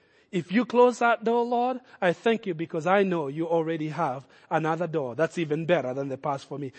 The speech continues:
It's an attitude. It, it, it changes the way you think. I'm sick, and this, uh, Sue walked through this, and sometimes you will go in and she's sick, but she, she's just declaring, "God, I know. I know,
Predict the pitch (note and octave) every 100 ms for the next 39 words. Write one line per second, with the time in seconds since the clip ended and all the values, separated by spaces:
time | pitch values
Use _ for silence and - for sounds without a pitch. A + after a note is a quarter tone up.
0 | - F#3+ G3 F3+ G3 C4 G3 - - G#3
1 | A3 G#3+ G3 - C4+ D#4+ C4+ G3+ - F#3+
2 | F3 F3 F3+ - G#3 C#3 - _ _ _
3 | _ A#3 C#4 - C4+ F#3+ - G#3 G#3+ A3
4 | - F#3+ F#3+ - - D4 G#3+ F#3 - C4
5 | F#3+ E3 F#3 F3 A3 G#3+ G3+ D3+ - -
6 | _ G#3+ A#3 F3+ A#3 B3+ B3+ A3+ A3+ -
7 | A#3+ - G3 E3+ G3+ - F#3 E3 G#3+ -
8 | F3+ - F#3 D#3+ C#3 C3+ D3+ F#3 D#3 E3
9 | E3 A#2+ - _ _ - - D3+ E3 F#3
10 | G#3